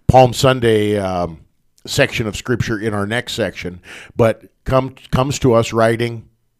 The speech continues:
on bread and wine. Uh, what an awesome picture and what an awesome gift for us. I told our hearers that we were gonna look at Revelation chapter four, and, uh, Pastor, it's a short chapter,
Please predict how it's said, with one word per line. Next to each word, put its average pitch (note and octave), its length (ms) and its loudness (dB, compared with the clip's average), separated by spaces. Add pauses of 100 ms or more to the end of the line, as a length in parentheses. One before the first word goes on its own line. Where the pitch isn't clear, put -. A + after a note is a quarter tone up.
(180)
on G2+ 200 -4
bread F#2 260 -2
and F#2+ 140 -6
wine. C#2+ 400 -14 (360)
Uh, G2 280 -4
what B2 240 0
an A2 120 0 (120)
awesome A#2+ 500 4
picture G#2 460 -4
and G2+ 160 -8
what G2 120 -2
an F#2 100 -6
awesome F2+ 500 -8
gift F2 280 -10
for E2 240 -10
us. C#2+ 220 -12 (320)
I - 80 -2
told D3 320 8
our A#2+ 240 8
hearers C#3+ 380 6
that A#2+ 100 2
we B2 100 2
were C3 60 4
gonna A#2 160 2
look B2+ 160 4
at A2 140 0
Revelation C3+ 720 2
chapter A2 440 0
four, C#3 680 2 (320)
and, A2+ 520 4
uh, G#2+ 180 2
Pastor, C3+ 500 0
it's - 120 0
a A2 60 -2
short A#2+ 320 4
chapter, F#3 640 2